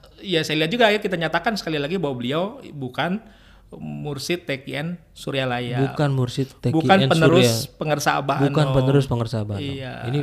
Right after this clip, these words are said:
Speaker 2: ini mesti ditegaskan,
Speaker 1: Iya,
Speaker 2: Ustaz, ya? Diga-,
Speaker 1: tegaskan.
Speaker 2: di garis bawah itu.
Speaker 1: Apalagi belakangan-belakangan ya beliau sudah mulai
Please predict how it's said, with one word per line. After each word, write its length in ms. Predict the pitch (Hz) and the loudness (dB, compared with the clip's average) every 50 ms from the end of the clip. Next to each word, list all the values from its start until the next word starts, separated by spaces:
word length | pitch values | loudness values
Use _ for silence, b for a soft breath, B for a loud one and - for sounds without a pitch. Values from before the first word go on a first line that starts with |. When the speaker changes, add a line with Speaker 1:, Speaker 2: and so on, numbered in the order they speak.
| 135 147 | -4 -6
Speaker 2:
ini 120 | 151 135 147 147 - | -6 -4 -4 -4 -4
mesti 320 | - - 123 - - 127 120 | -6 -10 -12 -8 -6 -8 -8
ditegaskan, 500 | 120 117 117 117 120 107 117 117 120 - | -6 -4 -6 -4 -2 0 0 0 2 2
Speaker 1:
Iya, 80 | 135 123 | 0 0
Speaker 2:
Ustaz, 140 | 120 110 104 | 0 0 -2
ya? 100 | 143 170 | -4 -6
Diga-, 140 | 143 110 110 | -6 -4 -2
Speaker 1:
tegaskan. 580 | 151 214 113 110 - - 180 165 160 151 147 147 160 | 0 2 2 2 2 0 0 0 0 -2 -4 -6 -6
Speaker 2:
di 120 | 180 - 110 | -6 -4 -2
garis 260 | 107 107 104 151 - | 0 0 0 -2 -4
bawah 300 | - 117 101 104 104 104 104 | -4 -2 -2 0 0 -2 -2
itu. 200 | 107 101 - - 117 - - | -4 -6 -8 -12 -16 -16 -10
Speaker 1:
Apalagi 300 | - - 131 143 156 180 | -8 -6 -2 -2 0 0
belakangan-belakangan 800 | 214 185 165 151 - 151 143 156 151 143 139 135 151 160 196 214 214 202 | 2 4 4 4 2 0 -2 0 2 2 2 4 2 2 2 2 2 0
ya 160 | 170 147 139 | -2 -4 -4
beliau 180 | 139 143 160 180 | -2 -2 -2 -2
sudah 200 | 185 165 147 143 | -2 -2 -2 -2
mulai 380 | 135 139 131 135 151 175 180 | -2 -2 -2 -2 -2 -2 -2